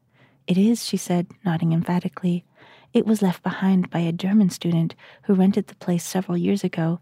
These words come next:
It's a genuine German stove." She stressed the word German. "Then it should never break down," he said, and smiled at me.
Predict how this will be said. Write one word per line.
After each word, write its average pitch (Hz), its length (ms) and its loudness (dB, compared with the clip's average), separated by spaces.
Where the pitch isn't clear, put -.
It's - 200 -2
a 196 40 0
genuine 180 600 2
German 175 380 0
stove." 170 500 -6
She - 180 -8
stressed - 400 -8
the 160 80 -6
word 165 320 -6
German. 170 460 -2
"Then 175 120 4
it 180 120 0
should 202 160 -2
never 196 200 2
break 190 280 -6
down," 214 320 2
he 180 120 -2
said, 165 360 -4
and 196 100 -2
smiled 175 320 -2
at 175 140 -4
me. 175 280 -4